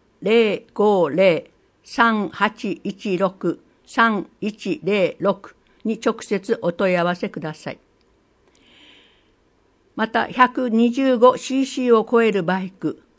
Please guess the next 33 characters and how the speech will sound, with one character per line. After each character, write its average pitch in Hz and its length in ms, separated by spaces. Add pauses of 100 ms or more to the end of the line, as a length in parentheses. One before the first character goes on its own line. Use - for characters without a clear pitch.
(320)
軽 226 300
二 185 220
輪、 180 300 (560)
小 233 140
型 240 320
二 185 180
輪 185 260
は、 151 200 (720)
土 - 320
浦 220 400
自 208 100
動 240 220
車 233 160
検 233 300
査 - 320
登 233 200
録 220 240
事 190 120
務 185 180
所、 - 240 (720)
電 214 300
話 175 200 (420)
零 226 340
五 185 400
零 180 280 (420)
五 233 380
五 202 360
四 190 400
零 160 240 (340)
二 226 340
零 196 360
一 185 260
八 - 380